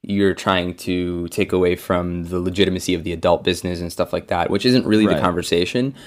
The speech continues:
Speaker 1: That's not the conversation I'm having. It's more, we have no etiquette around technology in general. Like, I even think that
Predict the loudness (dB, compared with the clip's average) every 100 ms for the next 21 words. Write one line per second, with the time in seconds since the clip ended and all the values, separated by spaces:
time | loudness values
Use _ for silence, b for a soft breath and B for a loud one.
0 | B -2 2 2 2 0 0 -4 -2 -4
1 | 0 0 0 -2 -4 -2 0 0 -4 B
2 | B 0 2 2 2 2 2 0 2 2
3 | 2 0 0 0 0 -2 -4 -2 -2 -2
4 | -4 -6 -4 -2 0 0 -2 -4 B B
5 | 0 4 4 6 4 2 -2 -2 -4 -2
6 | -2 -2